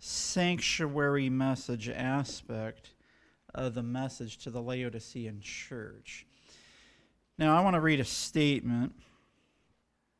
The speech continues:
as we start this message. And this is from Publishing Ministry, page three eighty-nine.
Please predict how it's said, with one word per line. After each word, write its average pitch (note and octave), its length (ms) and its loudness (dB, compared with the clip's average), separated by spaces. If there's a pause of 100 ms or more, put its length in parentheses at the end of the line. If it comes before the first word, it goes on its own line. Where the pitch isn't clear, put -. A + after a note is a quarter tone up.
(200)
as C#3 260 2
we B2+ 140 0
start C#3+ 640 2
this - 260 -6
message. - 1040 -2 (720)
And C3+ 240 2
this - 160 -2
is F3+ 100 -6
from D#3+ 280 -2
Publishing E3 960 6
Ministry, A#2 760 0 (720)
page C3+ 520 4
three D3 500 -2
eighty-nine. A2+ 880 -2